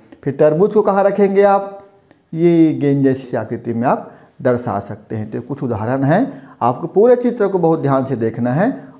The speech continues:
और इस सारणी को पूरा पूरा भरना है। आप अपने दोस्तों के साथ भी इसको कर सकते हैं, बड़ों का सहयोग भी आप ले सकते हैं।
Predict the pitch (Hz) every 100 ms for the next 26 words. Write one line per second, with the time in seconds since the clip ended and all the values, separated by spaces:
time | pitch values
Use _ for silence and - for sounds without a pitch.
0 | - 127 135 135 117 107 117 117 143 -
1 | 110 110 - 113 196 - - - _ 151
2 | 170 214 214 196 190 - - _ _ 131
3 | 135 147 123 123 127 156 165 - 131 117
4 | 123 147 131 220 285 - - - 123 120
5 | 117 - 143 196 151 123 127 127 139 117
6 | 110 113 107 127 190 - - - - 160
7 | - - - 117 107 101